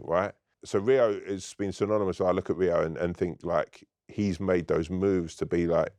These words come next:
so when the, one of the biggest moments of my life was when I won a bafta,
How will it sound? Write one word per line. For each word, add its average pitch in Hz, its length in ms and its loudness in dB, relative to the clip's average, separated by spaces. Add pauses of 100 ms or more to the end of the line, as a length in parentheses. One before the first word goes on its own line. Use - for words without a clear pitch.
so 92 200 -2
when 120 340 0 (320)
the, 120 160 -6
one 101 180 0
of 90 80 0
the - 100 -16
biggest 101 280 0
moments 92 260 0
of - 40 -10
my 90 120 2
life 92 320 0
was 82 100 -6
when 90 120 0
I 90 40 -2
won 87 180 0
a 82 40 -2
bafta, - 500 -4